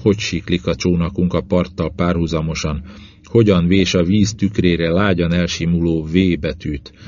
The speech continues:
a folyó sodránál gyorsabb haladás jelét.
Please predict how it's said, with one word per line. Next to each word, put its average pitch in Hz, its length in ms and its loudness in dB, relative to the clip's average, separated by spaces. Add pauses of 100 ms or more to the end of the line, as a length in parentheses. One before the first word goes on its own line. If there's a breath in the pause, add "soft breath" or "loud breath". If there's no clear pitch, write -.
(200 loud breath)
a - 80 -2
folyó 101 340 4
sodránál 85 640 -2
gyorsabb 82 500 -2
haladás 73 540 -6
jelét. 50 560 -10